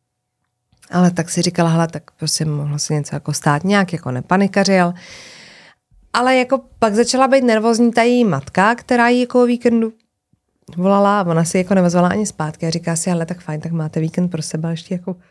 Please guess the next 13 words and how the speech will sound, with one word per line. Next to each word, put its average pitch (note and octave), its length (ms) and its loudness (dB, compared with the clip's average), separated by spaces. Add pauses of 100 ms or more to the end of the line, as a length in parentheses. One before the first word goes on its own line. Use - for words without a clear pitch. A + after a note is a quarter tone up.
(140)
volá F#3+ 260 2
máma, E3+ 380 2
tak F3+ 180 -6
aspoň F#3+ 280 0
jí F3+ 80 4
řekne, F3+ 200 0
že: F3 80 2
„Hele, F3+ 160 4
zavolám D#3+ 340 2
ti F3+ 120 -2
v F3+ 60 -10
pondělí, E3+ 400 2
nazdar.“ D3+ 400 2